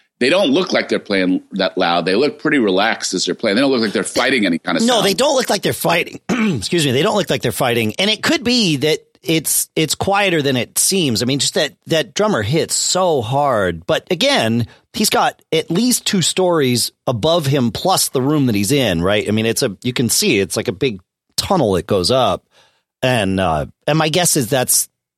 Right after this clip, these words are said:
Speaker 2: you know, intentional that they put him there. You can see where, like, over where Daryl sat, um, it, the, the ceilings are lower.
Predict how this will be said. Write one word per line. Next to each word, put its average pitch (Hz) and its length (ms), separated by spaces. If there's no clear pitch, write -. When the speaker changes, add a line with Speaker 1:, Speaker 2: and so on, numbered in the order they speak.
Speaker 2:
you 151 140
know, 95 220
intentional 123 640
that - 180
they 117 100
put 131 280
him 175 300
there. 87 360
You 165 80
can 143 160
see 226 260
where, 135 360
like, 117 220
over 147 220
where 117 180
Daryl 151 320
sat, 90 520
um, 90 600
it, 147 180
the, 135 120
the 110 160
ceilings 123 400
are 113 60
lower. 147 440